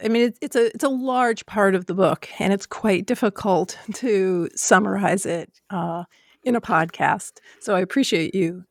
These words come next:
even being willing to try. Uh, before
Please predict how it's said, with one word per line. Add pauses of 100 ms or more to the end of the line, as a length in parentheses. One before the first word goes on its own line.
even
being
willing
to
try. (420)
Uh,
before